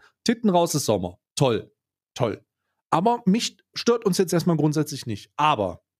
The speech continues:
es gab sehr, sehr viel schlau-, schlauere Leute als wir, die gesagt haben, halt, stopp.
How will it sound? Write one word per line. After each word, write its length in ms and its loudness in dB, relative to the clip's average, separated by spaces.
es 160 0
gab 240 0
sehr, 180 2
sehr 160 0
viel 180 -6
schlau-, 440 0
schlauere 320 2
Leute 300 2
als 180 -6
wir, 380 0
die 80 0
gesagt 380 0
haben, 400 0
halt, 180 0
stopp. 420 -4